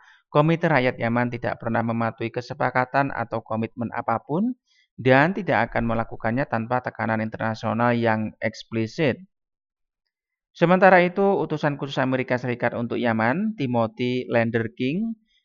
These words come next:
dalam pertemuan ini menekankan solidaritas Amerika Serikat dengan Uni Emirat Arab dalam masalah Yaman. Militer Yaman Senin lalu melancarkan serangan balasan yang disebut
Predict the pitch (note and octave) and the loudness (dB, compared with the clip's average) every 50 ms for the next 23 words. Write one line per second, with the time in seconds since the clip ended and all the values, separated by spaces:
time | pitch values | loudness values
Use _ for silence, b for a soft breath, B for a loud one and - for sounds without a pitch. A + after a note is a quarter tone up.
0 | _ _ G#2+ A#2+ A#2 A#2 A2+ A2 A2 A2+ - - A2 A2 A2+ A2 F#2+ G2+ A#2 A#2+ | _ _ 2 2 4 4 2 0 -2 -4 -6 -4 -4 -2 -2 -2 -2 -2 -2 0
1 | D3 F3+ G#3 A#3 - _ _ _ _ _ - A#2+ B2 B2 A#2+ A#2+ A#2 A2+ A2+ A2+ | 0 0 0 -2 -4 _ _ _ _ _ -4 -2 -2 -2 0 0 -2 -2 0 -2
2 | A2+ A2+ A2+ A2 - A2+ A2+ A2 A#2 A2 A2+ A2 A2+ A#2+ A#2 A2+ - - A2+ A#2 | -2 -2 -2 -4 -6 -6 -6 -2 -2 -2 -2 0 -2 -2 -4 -4 -4 -4 -4 -2
3 | A#2 A2+ A2+ - A#2 A2+ A#2+ B2 B2+ B2 - C#3+ C#3+ D3+ - - - - _ _ | -2 -2 -2 -4 -4 -4 -4 -6 -8 -4 0 2 4 4 2 0 -6 -20 _ _
4 | _ - A#2+ B2 A2+ A#2+ A#2 A2+ A2+ A2 - - A#2+ A2 A2 - - A#2+ A2+ A2 | _ -8 -6 -4 -2 0 0 0 0 -2 -4 -4 -4 -4 -4 -4 -6 -6 -6 -6
5 | A2 A2 G#2+ A2 A2+ C3 B2+ - - - B2 A2+ G#2+ G#2 G#2+ G#2+ G#2+ G#2+ - - | -6 -6 -6 -6 -4 -4 -4 -4 -4 -4 -2 0 0 -2 -2 -4 -6 -6 -8 -6
6 | G#2+ G#2 G#2 A2+ A2+ A2 A#2 A2+ A2 A#2 C#3+ E3 C#3+ A2+ G#2 G2+ G#2 G#2 - - | -6 -6 -6 -8 -6 -4 -2 -2 0 0 0 2 2 0 0 -4 -8 -12 -16 -20
7 | _ _ _ _ _ _ _ _ _ _ _ _ _ _ _ _ _ _ _ _ | _ _ _ _ _ _ _ _ _ _ _ _ _ _ _ _ _ _ _ _
8 | b b b b b b b b b b - C#3 D#3 F3+ F#3+ F#3 G3+ F#3+ F#3+ F#3+ | b b b b b b b b b b 0 4 6 6 8 8 6 6 8 6
9 | F#3 F#3 G3 G3 G3+ G3 - E3 E3 D#3+ D#3 D3 C#3+ C#3+ D#3 D3 C#3 C3 B2+ B2+ | 6 6 4 4 2 0 0 0 0 2 4 4 4 2 2 0 0 0 0 0
10 | B2 B2 - - A#2 A#2+ A#2+ - B2+ A#2 A2 A2+ A2+ A#2 A2 - A2 G#2+ G#2+ A2 | -2 -2 0 0 0 0 -2 -4 -2 -2 0 0 0 -2 0 0 0 0 0 0
11 | - A#2+ A#2+ A#2 A2+ A2 - - A#2+ A#2 B2 A#2+ | -2 -2 -2 -2 -4 -4 -6 -6 -6 -4 -4 -6